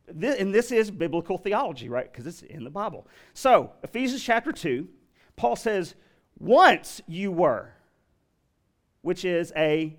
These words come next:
past tense statement. "Once you were dead because of your disobedience and your many sins, you used to live in sin,"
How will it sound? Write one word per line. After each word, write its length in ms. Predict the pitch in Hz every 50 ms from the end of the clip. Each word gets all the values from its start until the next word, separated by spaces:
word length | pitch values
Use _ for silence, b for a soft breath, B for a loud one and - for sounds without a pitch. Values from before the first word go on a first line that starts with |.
| - _ _ _ _ _ _
past 560 | - 143 127 123 120 123 135 - - - - _ -
tense 420 | - 160 117 113 117 - - - -
statement. 500 | - - 202 208 196 - 127 117 85 - b b b b b
"Once 400 | 233 285 330 359 330 - - 233
you 100 | 226 208
were 160 | 190 185 165
dead 460 | 120 98 131 117 110 117 160 202 - b b b b
because 320 | - 196 - - 240 196
of 60 | 208 196
your 100 | 180 175
disobedience 800 | 156 165 180 - - 170 139 117 135 131 131 131 147 185 175 -
and 140 | 156 139
your 80 | 139 135
many 220 | 131 123 120 117
sins, 500 | 113 - - 120 104 101 113 165 - - _ _ _ _ _ _ -
you 200 | - 233 302 339
used 480 | 339 330 330 359 415 440 370 - -
to 100 | - 269
live 260 | 214 202 196 185 170 147
in 200 | - 156 160 143
sin," 420 | 143 - 135 113 120 131 175